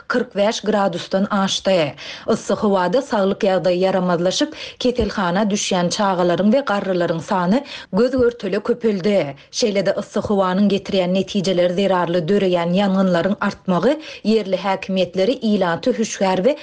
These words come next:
seresap bolmagy çagyrmagyna getirdi. Yssyk howa we onuň netijeleri barada resmi medeniýet duýduruş oglan etmeýän mahala ýerli häkimetler käbir edaralaryň işärleriniň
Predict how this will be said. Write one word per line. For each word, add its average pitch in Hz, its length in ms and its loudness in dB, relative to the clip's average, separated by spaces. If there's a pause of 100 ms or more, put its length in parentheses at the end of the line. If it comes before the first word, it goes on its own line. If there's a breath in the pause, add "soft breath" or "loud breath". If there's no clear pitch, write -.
(160 loud breath)
seresap 214 540 -2
bolmagy 196 500 2
çagyrmagyna 190 680 0
getirdi. 180 720 0 (360 loud breath)
Yssyk 294 280 -2
howa 240 160 0 (240)
we 277 80 2
onuň 202 300 2
netijeleri 185 600 0
barada 190 380 2
resmi 220 340 0
medeniýet 196 580 2
duýduruş 185 420 0
oglan 185 320 0
etmeýän 180 560 0
mahala 202 380 2 (300 loud breath)
ýerli 208 300 0
häkimetler 208 720 0
käbir 202 300 0
edaralaryň 185 720 0
işärleriniň 185 800 0